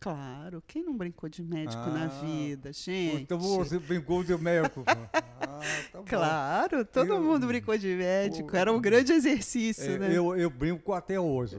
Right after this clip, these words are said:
Speaker 2: É muito bom.
Speaker 1: <laughs>
Speaker 2: Ora, então,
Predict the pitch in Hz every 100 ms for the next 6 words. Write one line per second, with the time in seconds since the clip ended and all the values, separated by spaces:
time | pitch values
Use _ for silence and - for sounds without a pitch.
0 | 92 - 285 302 - 349 359 269 339 381
1 | - 277 339 - 254 285 147 262 - -
2 | 226 - - 392 311 - - - 151 151
3 | - 185 190